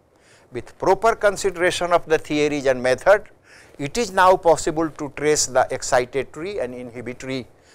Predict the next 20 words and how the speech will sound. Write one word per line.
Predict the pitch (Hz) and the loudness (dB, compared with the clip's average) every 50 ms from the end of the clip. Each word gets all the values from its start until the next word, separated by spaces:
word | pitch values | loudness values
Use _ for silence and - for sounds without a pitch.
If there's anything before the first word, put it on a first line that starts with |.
| _ _ _ | _ _ _
forces | - 160 175 170 156 - - 196 202 - - - - - | 2 4 6 6 6 4 4 2 2 2 0 -4 -8 -10
intervening | 143 147 139 - 135 135 120 131 143 127 135 139 131 | -12 -12 -8 -6 -4 -4 -4 -4 -6 -6 -6 -6 -4
between | 123 131 127 123 135 127 120 | -6 -6 -6 -6 -8 -6 -4
the | 117 110 | -4 -4
cause | - - 120 120 120 113 117 | 0 2 4 4 4 4 0
and | 117 110 110 | -4 -4 -6
effect, | 110 - - 175 185 - - - - - - - - - | -8 -4 -2 -2 -2 -2 -6 -20 -20 -20 -20 -18 -10 -8
regardless | 131 139 165 180 - 269 190 190 202 180 185 240 254 226 - | -4 -4 -2 2 4 6 8 8 6 4 4 2 2 2 2
of | 254 247 - | 0 -2 2
our | 226 226 214 226 220 185 | 4 4 4 4 2 0
discipline, | 165 - - - 170 - - 131 131 127 123 | -2 -4 -4 -6 -8 -8 -8 -8 -10 -8 -4
whether | 135 180 170 208 214 214 | -4 0 2 2 2 4
we | 214 208 | 4 4
are | 208 202 | 4 4
in | 208 202 196 | 4 2 -2
economics, | 165 - 175 185 190 196 196 202 208 190 - | -4 -4 0 2 2 2 2 0 -4 -6 -2
psychology, | - 180 170 - - 180 185 185 190 196 175 185 208 214 | 0 2 2 2 0 2 6 8 8 8 6 4 -4 -2
biology, | 175 170 160 160 165 170 175 180 180 165 180 196 202 175 | 4 6 6 8 8 8 6 6 6 4 0 -4 -2 0
health | 156 175 160 - - 185 185 - | 0 0 0 0 0 0 0 0
sciences, | 185 180 180 185 151 180 202 196 | 0 -2 -2 -2 -4 -6 -6 -6